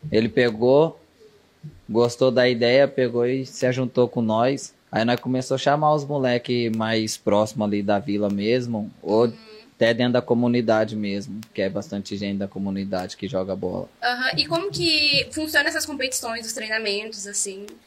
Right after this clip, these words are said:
Speaker 1: Sim,
Speaker 2: Quem faz?
Speaker 1: tipo, as competições é a liga que faz, a Liga de Londrina.
Speaker 2: Uhum.
Speaker 1: É, aonde o, o Lúcio sempre tá presente quando tem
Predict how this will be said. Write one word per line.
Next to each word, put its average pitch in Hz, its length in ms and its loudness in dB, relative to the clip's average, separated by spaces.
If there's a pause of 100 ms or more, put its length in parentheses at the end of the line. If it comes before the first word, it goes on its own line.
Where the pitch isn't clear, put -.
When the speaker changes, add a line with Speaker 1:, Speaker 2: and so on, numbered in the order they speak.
(580)
Speaker 1:
Sim, 107 380 -2
Speaker 2:
Quem - 80 -18
faz? 101 160 -6
Speaker 1:
tipo, 101 560 -2 (1080)
as 110 140 -6
competições 110 800 0
é 113 80 6
a 110 80 4
liga 110 300 0
que - 140 -8
faz, 131 420 2 (140)
a 95 120 -2
Liga 98 280 0
de 101 100 -6
Londrina. 104 600 -2 (520)
Speaker 2:
Uhum. - 160 -16
Speaker 1:
É, 90 600 -2 (840)
aonde 104 460 0
o, 101 180 -2
o 107 160 -2
Lúcio 107 360 -2
sempre 107 360 -2
tá 104 160 2
presente 107 600 -2
quando 104 260 -4
tem 101 640 -4